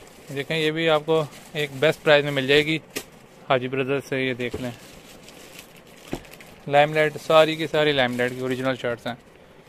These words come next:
ये देख लें आप, ये Cambric है, बेहतरीन, ये लाइमलाइट की शर्ट्स Wholesale price में आपको मिल जाएंगी।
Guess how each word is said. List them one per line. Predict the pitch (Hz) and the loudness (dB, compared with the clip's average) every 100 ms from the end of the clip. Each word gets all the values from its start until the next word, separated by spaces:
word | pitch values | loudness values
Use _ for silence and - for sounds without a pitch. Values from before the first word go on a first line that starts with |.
| - - - - - - - - - - - - - - - - - - - - - - - - - 508 - - - - - - - - - - - - - - - - - | -20 -20 -20 -20 -20 -20 -20 -20 -20 -20 -20 -20 -20 -20 -20 -20 -20 -20 -20 -20 -20 -20 -20 -20 -20 -20 -20 -20 -20 -20 -20 -20 -20 -20 -20 -20 -20 -20 -20 -20 -20 -20 -18
ये | 135 | -10
देख | 127 127 139 | -6 -6 -6
लें | 147 | -4
आप, | 143 139 - - - - - - - - - - - - - - - - - - - - - - - - - | -2 -2 -4 -14 -20 -20 -20 -20 -20 -20 -20 -20 -20 -20 -20 -20 -20 -20 -20 -20 -20 -20 -20 -20 -20 -20 -18
ये | 135 - | -12 -6
Cambric | 135 139 151 147 | -4 0 0 2
है, | 139 147 - - 147 | 0 -2 -6 -16 -4
बेहतरीन, | 139 135 - 135 139 131 - - - - - - - - - - - - - - - | -2 -2 -4 -6 -6 -8 -14 -20 -20 -20 -20 -20 -20 -20 -20 -20 -20 -20 -20 -16 -10
ये | 131 | -6
लाइमलाइट | 127 123 123 123 - | -4 -4 -2 -4 -6
की | 120 | -14
शर्ट्स | 135 120 - - - - - - - - - - - - - - - | -10 -10 -12 -20 -20 -20 -20 -20 -20 -20 -20 -20 -20 -20 -20 -20 -2
Wholesale | 151 147 160 | 0 2 0
price | 147 147 135 | 0 2 2
में | 135 | -2
आपको | - | -4
मिल | 127 117 | -8 -8
जाएंगी। | 117 120 127 | -10 -12 -16